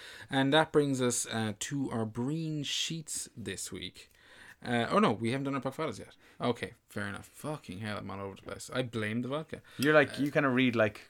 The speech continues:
Speaker 2: Japanese. You read from right to left. You don't seem to read, uh, from left to right at all.
Speaker 1: Well, I'm looking at a jumble of words there and trying to make sense of it. But, uh, I get, I
Speaker 2: That's,
Speaker 1: get you.
Speaker 2: uh,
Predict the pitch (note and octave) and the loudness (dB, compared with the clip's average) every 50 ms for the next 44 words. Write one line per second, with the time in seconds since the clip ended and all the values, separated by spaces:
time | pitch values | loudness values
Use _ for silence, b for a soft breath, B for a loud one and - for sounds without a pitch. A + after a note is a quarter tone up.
0 | _ _ - - A#2 G#2 G#2 - G2+ G#2 A2 A2 G2+ E2+ F2+ F#2 G2+ G#2 F2+ - | _ _ 0 2 2 2 2 2 -2 -2 0 -2 -2 -4 -4 -4 -4 -4 -6 -6
1 | F#2+ F2+ F#2+ G2+ G#2 G#2 - F#2 F#2 G2+ G2+ F#2+ - - - - F2 E2+ F#2 F#2+ | -6 2 2 2 2 2 -2 -2 2 2 2 2 0 -8 -10 -8 -6 -4 -4 -4
2 | F#2+ F2+ - G2 F2 - F#2+ F2+ F#2 F#2 F2 F#2 F2 F2 E2+ - F2 E2+ E2+ F2 | -4 -4 -4 -6 -4 -4 -4 -4 -2 -4 -2 -2 -2 -2 -2 -4 -6 -6 -6 -6
3 | - - F#2 F2+ F2 E2+ E2 F2 F#2 F#2+ - - - C3 C3 A#2 A2+ A#2 B2 D3 | -6 -4 -4 -4 -2 -2 -4 -4 -4 -4 -4 -2 4 6 8 8 10 8 8 8
4 | D3 C#3 B2+ - B2+ A2+ G#2+ G2+ G2+ G#2 G2+ G2+ A2 A2+ A2+ A2 A2 A2 A2+ G#2+ | 8 6 6 6 4 2 2 2 0 -2 -4 -6 -2 2 2 4 4 4 2 2
5 | G#2 G2+ A2+ G#2+ G#2+ G#2 G2+ F2+ - - F#2+ F2+ F#2 F2 F2+ F#2 F#2 - F#2 F#2+ | -2 -2 -4 -6 -6 -6 -8 -8 -8 -6 -4 -2 -2 -2 -4 -6 -8 -8 -8 -8
6 | F#2+ F#2+ F#2 F#2+ - - G#2 G#2 G#2 - - G2 - - - D3+ - - G#2 G#2+ | -6 -6 -8 -8 -6 -6 -6 -6 -6 -8 -10 -10 -12 -12 -14 -16 -10 -6 -6 -6
7 | G#2 A2 G#2+ G#2+ G#2+ G#2 G#2 G#2 G2+ F#2+ - - _ - - A#2 G#2+ A#2 A2 G2+ | -4 -4 -4 -2 -2 -2 -2 -2 -2 -2 -4 -6 _ -4 -4 -2 2 2 2 2
8 | - - - - A2+ A#2 G2 G#2 G2+ - - G2+ G2+ G2 G2 G2 F#2 | 0 -8 -10 -2 0 2 2 2 2 2 2 4 6 6 6 6 4